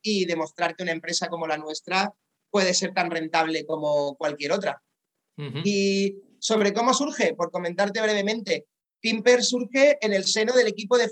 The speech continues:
Speaker 1: fútbol para ciegos de Alicante. Mis compañeros eran parte del equipo técnico, uno era el entrenador y uno era el guía del equipo,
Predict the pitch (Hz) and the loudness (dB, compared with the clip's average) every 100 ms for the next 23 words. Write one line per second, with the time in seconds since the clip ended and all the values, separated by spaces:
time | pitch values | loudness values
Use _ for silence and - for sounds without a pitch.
0 | - 240 190 269 254 208 180 202 208 220 | -4 -8 -2 -2 0 0 -2 -4 -4 -2
1 | 233 - 185 165 190 196 196 143 180 185 | -2 2 0 0 -2 -2 -4 -6 -4 -2
2 | 196 185 175 202 208 214 208 202 208 220 | -2 0 0 2 2 2 2 2 0 0
3 | 208 202 208 196 196 233 247 240 254 247 | -2 -2 -4 -4 0 0 0 2 4 2
4 | - _ _ _ - 220 220 220 214 208 | 0 _ _ _ 2 2 4 2 2 0
5 | 208 190 196 220 202 202 202 196 190 214 | -2 0 0 0 0 -2 0 0 -2 0
6 | 196 185 185 233 240 269 | 0 0 -6 0 2 2